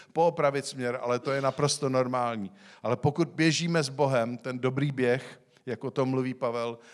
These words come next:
pokud běžíme s Bohem a naplňujeme jeho vizi pro náš život,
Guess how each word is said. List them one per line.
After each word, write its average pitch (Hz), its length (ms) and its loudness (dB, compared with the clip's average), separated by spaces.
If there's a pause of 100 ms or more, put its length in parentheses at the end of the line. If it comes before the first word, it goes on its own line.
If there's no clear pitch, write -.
(120)
pokud 139 240 -2
běžíme 135 480 -2
s 117 60 -4
Bohem 127 420 0
a 120 40 0
naplňujeme 139 600 4
jeho 127 220 0
vizi 117 460 0 (920)
pro 127 180 2
náš 131 240 4
život, 120 600 4